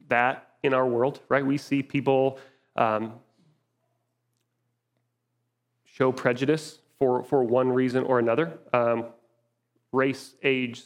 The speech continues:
socioeconomic, um, your background, your past, your whatever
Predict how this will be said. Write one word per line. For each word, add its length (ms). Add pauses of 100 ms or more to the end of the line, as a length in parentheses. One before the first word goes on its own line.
socioeconomic, 920 (420)
um, 320
your 100
background, 880 (180)
your 80
past, 720 (360)
your 920 (480)
whatever 680